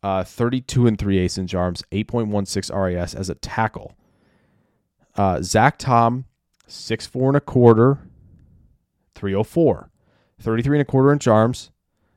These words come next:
nine point five nine R A S. Rasheed Walker, no testing numbers, but six five and five eighths, three thirteen, thirty-three and five eighths inch arms. So Packers haven't gone for the longest arms per se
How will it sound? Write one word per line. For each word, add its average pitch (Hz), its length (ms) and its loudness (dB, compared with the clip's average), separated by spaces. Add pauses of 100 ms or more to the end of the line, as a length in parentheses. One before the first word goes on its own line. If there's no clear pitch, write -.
(220)
nine 101 280 -4
point 117 200 0
five 104 300 0
nine 95 300 0
R 87 180 -2
A 87 120 -4
S. - 420 -18 (800)
Rasheed 160 340 -2
Walker, 110 400 4
no 98 160 2
testing 120 440 2
numbers, 107 600 4 (520)
but - 140 -4
six - 300 -4
five 123 340 2
and 107 120 -4
five 113 320 2
eighths, 113 460 0 (500)
three 139 460 -4
thirteen, 131 1000 0 (680)
thirty-three 127 720 -2
and 113 120 -6
five 110 280 0
eighths 101 220 -4
inch 92 180 -12
arms. - 480 -20 (600)
So - 140 -14
Packers 214 280 -4
haven't 254 160 0
gone 160 180 2
for 160 80 -2
the 120 100 -2
longest 101 500 -2
arms 160 300 -2
per 156 140 -2
se 160 340 2